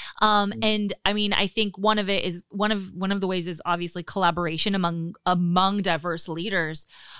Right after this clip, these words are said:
Speaker 1: But,
Speaker 2: Mm.
Speaker 1: um, wh-, where do you, where do you see that playing a role? I mean, it sounds like you're taking a pretty proactive role in doing that, but how, how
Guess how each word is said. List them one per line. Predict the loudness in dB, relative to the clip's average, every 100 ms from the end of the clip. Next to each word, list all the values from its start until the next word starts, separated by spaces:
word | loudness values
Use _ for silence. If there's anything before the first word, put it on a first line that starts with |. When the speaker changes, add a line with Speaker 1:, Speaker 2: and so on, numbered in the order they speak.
| 4
Speaker 1:
But, | 6 6 4
Speaker 2:
Mm. | 0
Speaker 1:
um, | 0 0 0 -4 -10 -16 _ _ -8
wh-, | -6 -6
where | -4 -2
do | -2
you, | -4 -4
where | -2
do | -2
you | -4
see | -6 -4
that | -2 -2
playing | -2 -4 -4
a | -4
role? | 0 0
I |
mean, | 0 -4
it | -4 0
sounds | 2 2
like | -2
you're | -4
taking | -2 -4 -4
a | -8
pretty | -8 -8 -2 0 0 0 -2 -4 -6
proactive | -2 2 4 2 -2 -6
role | -4 -4
in | -2 -6
doing | -6 -2 0 2
that, | 4 4 4 -2 -20 -4
but | 0
how, | 2 4 6 8 6 4 2 0
how | 4 6 6 2 -2